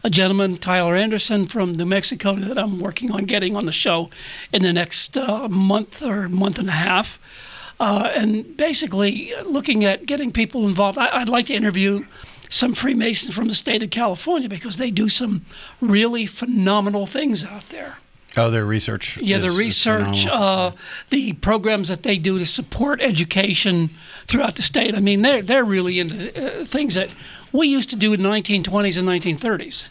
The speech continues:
Speaker 2: Mm-hmm.
Speaker 1: that we no longer do here.
Speaker 2: Right.
Speaker 1: But they continue to do it, and they just do a fabulous job. So we want to be able to reach out, and I think that, uh, would increase listeners throughout the country as well as throughout the world.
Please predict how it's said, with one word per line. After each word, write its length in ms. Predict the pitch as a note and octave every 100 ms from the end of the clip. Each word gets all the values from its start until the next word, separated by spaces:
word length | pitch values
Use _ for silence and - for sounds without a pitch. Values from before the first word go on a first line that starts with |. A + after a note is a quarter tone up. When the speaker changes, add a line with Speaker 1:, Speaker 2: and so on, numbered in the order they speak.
| -
Speaker 2:
Mm-hmm. 160 | G#2+ G2
Speaker 1:
that 120 | A3+
we 120 | A3+
no 160 | A#3 G#3+
longer 320 | G#3 G#3 F3+
do 240 | E3+ A#3+
here. 340 | A3+ E3 - - -
Speaker 2:
Right. 140 | D#3 D#3+
Speaker 1:
But 100 | -
they 120 | D4
continue 400 | - F3+ B3 G3+
to 60 | E3
do 260 | A#3 A#3
it, 80 | E3+
and 120 | G#3 G3+
they 80 | G#3+
just 300 | A#3+ - -
do 140 | G#3+
a 20 |
fabulous 480 | - B3 B3 G#3+ A3
job. 240 | - E4 - - - -
So 200 | - G#3+
we 100 | A3+
want 140 | A#3+
to 40 | A3
be 120 | G#3
able 140 | G3+
to 80 | F#3+
reach 280 | F#3+ G3 -
out, 120 | A3
and 80 | F#3+
I 40 | G3+
think 200 | D4 G#3
that, 240 | G3+ - _ _ - - -
uh, 240 | G3+ F#3 F3
would 140 | G3+
increase 380 | F3+ E3 A3 -
listeners 460 | C4 - B3 G3+ -
throughout 320 | A#3+ B3+ G3+
the 80 | -
country 380 | - B3 A#3 A3+
as 180 | B3 C#4+
well 220 | D4 C4+
as 160 | A3+
throughout 340 | - D#4 B3+ -
the 60 |
world. 420 | A3+ E4 - -